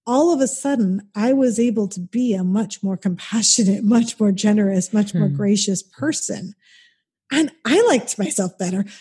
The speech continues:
Speaker 1: And the people around me liked me a lot better. So everybody wins at that point, right?
Speaker 2: Yeah.
Speaker 1: And then I think the, the, the next stage is this idea of pacing that I just mentioned. So, so pacing is this idea of,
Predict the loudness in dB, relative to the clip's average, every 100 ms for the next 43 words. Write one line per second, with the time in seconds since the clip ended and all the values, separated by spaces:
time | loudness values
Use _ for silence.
0 | _ _ -2 0 0 0 0 2 2 2
1 | 2 2 2 2 0 -2 -6 -2 0 0
2 | 0 0 0 0 0 -4 -8 -8 -2 -2
3 | -2 -4 0 2 2 4 4 2 2 2
4 | 2 0 -6 -4 -4 -4 -6 -8 -14 -14
5 | -14 -6 0 2 0 -6 _ _ _ _
6 | _ _ -10 -8 -10 -14 -20 _ _ -8
7 | 0 4 4 4 2 0 2 0 -2 -18
8 | -20 _ _ -2 2 4 4 2 2 4
9 | 4 2 0 -6 -2 2 2 0 0 0
10 | 2 0 0 0 -2 0 0 0 -4 -4
11 | -4 -6 -6 -6 -4 -6 -6 -12 -16 _
12 | _ -4 2 4 4 0 -12 -20 -4 0
13 | 0 -2 0 2 2 0 0 -2 -2 -4
14 | 0 0 0 0 0 0 0 -4 -4